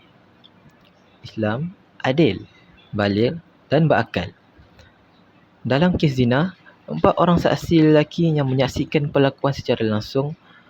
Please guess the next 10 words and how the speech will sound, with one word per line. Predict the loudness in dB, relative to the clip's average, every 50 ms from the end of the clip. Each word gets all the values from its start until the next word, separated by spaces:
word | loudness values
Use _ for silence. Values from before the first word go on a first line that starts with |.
| _ _
manakala | -2 0 0 2 2 2 2 4 4 4 4
dalam | 4 2 2 2 0
kes | 0 -2 -4 -2 -2
mencuri | -6 -2 0 0 0 0 -4 -8 -14 _ _ _ _ _ _ _ _ _ -2
dan | -2
pembunuhan | -2 0 0 0 0 0 0 0 0 0 2 0 0 0 0
minimum | -2 -2 -2 -4 -2 0 -2 -2 -2 -8 -6
dua | -2 0 2 2 2
orang | 0 0 -6
saksi. | -8 -12 -12 -18 -20 -20